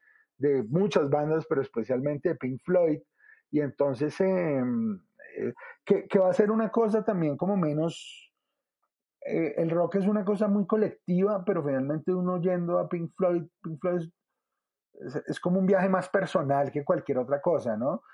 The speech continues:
Siendo muy críticos como ellos lo son, pero, pero es más, es más como que cada persona sienta lo que dice Pink Floyd y aprender un poco de ahí. Entonces,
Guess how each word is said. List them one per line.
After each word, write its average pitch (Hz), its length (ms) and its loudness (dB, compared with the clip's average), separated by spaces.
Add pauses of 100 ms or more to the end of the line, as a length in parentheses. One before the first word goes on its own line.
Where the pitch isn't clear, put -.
Siendo 175 340 2
muy 214 220 2
críticos 202 640 0
como 160 220 -2
ellos 147 180 -2
lo 175 120 -2
son, 175 300 0
pero, 143 320 0 (300)
pero 143 140 0
es 156 60 0
más, 175 460 -2 (720)
es 147 180 -2
más 175 220 0
como 190 200 -2
que 165 160 -6
cada 175 320 0
persona 156 440 -2
sienta 175 480 0
lo 175 120 -2
que 156 120 -2
dice 135 360 -2
Pink 160 280 -8
Floyd 160 260 0 (420)
y 160 80 0
aprender 135 520 0
un 139 140 -4
poco 160 360 -2
de 151 140 2
ahí. 135 300 2
Entonces, 135 600 -4